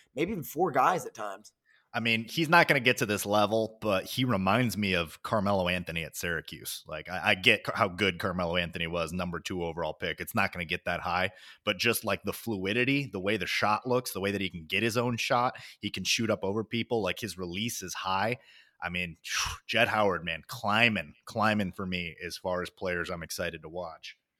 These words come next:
Speaker 1: Yeah, he had a really good podcast with, uh, Brian Bush on the, uh, the Michigan Sports Network, and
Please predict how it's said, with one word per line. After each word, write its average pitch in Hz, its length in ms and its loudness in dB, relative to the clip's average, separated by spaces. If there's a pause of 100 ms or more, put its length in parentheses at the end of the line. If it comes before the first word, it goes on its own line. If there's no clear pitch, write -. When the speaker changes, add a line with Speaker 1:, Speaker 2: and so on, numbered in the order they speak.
(500)
Speaker 1:
Yeah, 151 100 4
he 190 120 4
had 254 120 6
a 170 40 4
really 165 220 2
good 143 180 4
podcast 127 720 4
with, 127 260 0
uh, 120 240 6
Brian 139 360 6
Bush 135 320 6
on 120 180 0
the, 123 180 0
uh, 107 120 0
the 110 160 -8
Michigan 131 360 -2
Sports 127 460 -4
Network, 123 540 -2
and 120 120 -10